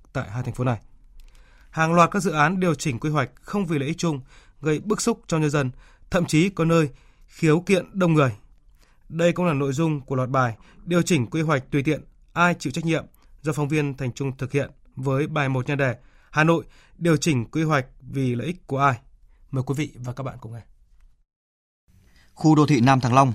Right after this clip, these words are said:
Speaker 2: hay còn gọi là khu Sibucha, Hà Nội, được triển khai xây dựng từ những năm hai nghìn. Khi mới được triển khai, chủ đầu tư cũng là đơn vị trực tiếp bán căn hộ, nhà phố, quảng cáo đây là nơi đáng sống nhất thủ đô. Cũng vì vậy, giá mỗi căn nhà trong khu vực này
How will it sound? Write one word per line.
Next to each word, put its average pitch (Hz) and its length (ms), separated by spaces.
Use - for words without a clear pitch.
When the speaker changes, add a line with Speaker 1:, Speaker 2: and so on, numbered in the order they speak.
Speaker 2:
hay 139 160
còn 120 140
gọi 107 200
là 101 200
khu 139 240
Sibucha, 135 560
Hà 101 200
Nội, 104 220
được 131 180
triển 107 180
khai 135 300
xây 127 140
dựng 131 140
từ 113 100
những 113 180
năm 127 160
hai 127 180
nghìn. 104 200
Khi 165 200
mới 147 140
được 160 100
triển 110 120
khai, 135 300
chủ 123 160
đầu - 180
tư 151 260
cũng 160 140
là 143 100
đơn 135 160
vị 127 180
trực - 180
tiếp 175 180
bán 113 160
căn 127 120
hộ, 127 300
nhà 101 180
phố, 104 380
quảng 104 200
cáo 113 300
đây 139 240
là 117 120
nơi 127 200
đáng 120 180
sống 139 220
nhất 196 220
thủ 101 120
đô. 113 240
Cũng 127 200
vì 127 100
vậy, 101 200
giá 110 260
mỗi 175 160
căn 143 180
nhà 107 320
trong 139 120
khu 139 120
vực 110 120
này 98 280